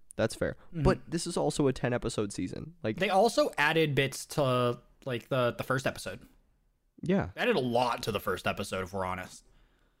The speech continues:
Speaker 2: But, you know.
Speaker 1: I feel like a lot got added places, period. But it's not all bad. Like, and
Speaker 2: No, I wouldn't
Speaker 1: again,
Speaker 2: even
Speaker 1: this
Speaker 2: say
Speaker 1: is a,
Speaker 2: most of it's
Speaker 1: this is
Speaker 2: bad.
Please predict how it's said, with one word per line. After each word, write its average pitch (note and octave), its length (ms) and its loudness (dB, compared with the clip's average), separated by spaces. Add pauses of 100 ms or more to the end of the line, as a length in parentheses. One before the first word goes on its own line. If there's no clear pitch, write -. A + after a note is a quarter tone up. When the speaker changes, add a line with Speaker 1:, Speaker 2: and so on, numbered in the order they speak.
(1040)
Speaker 2:
But, G#2+ 280 -4 (180)
you G#3 120 0
know. A#2 80 0
Speaker 1:
I G2 40 -10 (180)
feel C#3+ 160 6
like B2 120 4
a G#2+ 60 4
lot G#2 360 4
got G2 220 2
added F#2+ 300 -2
places, - 540 -8
period. G2 580 -2 (160)
But C3+ 360 2 (500)
it's D3 200 2
not F3 280 2
all A2+ 240 6
bad. F#2 420 0 (380)
Like, A2 360 2 (480)
and B2 200 6
Speaker 2:
No, D3 280 4
I A#2+ 140 2
wouldn't D3+ 60 6 (120)
Speaker 1:
again, F3+ 40 6
Speaker 2:
even E3+ 160 6
Speaker 1:
this - 100 6
Speaker 2:
say F3 60 6
Speaker 1:
is D3 100 6
a, D3+ 60 8
Speaker 2:
most B2+ 280 4
of A#2+ 80 0
it's A2 80 -2
Speaker 1:
this C#3+ 160 4
is D#3 120 2
Speaker 2:
bad. C3 260 2